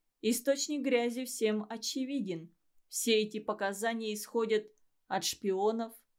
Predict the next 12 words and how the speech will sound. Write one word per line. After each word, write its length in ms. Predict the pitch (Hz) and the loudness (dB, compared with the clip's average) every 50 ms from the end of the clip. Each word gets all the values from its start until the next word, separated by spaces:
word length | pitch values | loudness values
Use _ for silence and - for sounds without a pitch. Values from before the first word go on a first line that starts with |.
| _ | _
сыщиков, 800 | - - - - 226 226 214 - - 240 233 226 - 233 226 226 - _ _ _ _ _ _ _ _ _ | -12 -8 -4 -2 -2 0 0 -2 -2 -2 -4 -2 -2 -2 -2 -4 -8 _ _ _ _ _ _ _ _ _
платных 500 | - 262 277 277 269 277 - 214 214 214 | 6 6 6 6 6 2 0 0 0 0
информаторов, 800 | 214 202 196 - 196 185 190 190 190 208 208 208 240 233 240 226 226 - _ _ _ _ _ _ _ - | -2 -4 -2 -2 -2 -2 0 0 0 0 0 -2 -4 -4 -4 -6 -8 -14 _ _ _ _ _ _ _ 0
нанятых 560 | 208 208 220 220 214 208 208 202 208 214 220 | 4 4 4 4 4 0 0 0 2 2 2
большими 520 | 196 214 208 214 208 - - 233 214 214 214 | 4 2 2 0 0 -2 -4 -2 -2 -2 -4
хозяевами. 880 | 214 233 220 214 202 214 214 196 185 175 170 170 170 170 165 - - _ _ _ _ _ _ _ _ _ _ _ - | -4 -4 -4 0 2 2 2 2 0 -2 -2 -4 -6 -8 -10 -12 -16 _ _ _ _ _ _ _ _ _ _ _ -2
Я 260 | - 294 320 330 311 | 2 6 8 8 8
вынужден 640 | 285 302 320 294 285 285 254 233 262 254 240 240 240 240 | 8 6 0 0 0 0 0 0 0 0 0 -2 -2 0
выступать 640 | 214 220 220 - - 220 214 220 233 226 226 214 202 | 0 0 2 2 0 0 0 0 0 0 0 0 -4
здесь 480 | 202 196 175 196 226 220 214 214 - - | -8 -8 -6 -4 -2 -2 -2 -4 -6 -6
как 240 | - 196 196 - - | -4 -4 -4 -4 -2
представитель 920 | 220 214 214 208 - - 220 208 208 220 220 214 - 214 208 208 - | -2 -2 -2 -2 -4 -2 -2 -2 -2 -2 -4 -2 0 0 0 -2 -4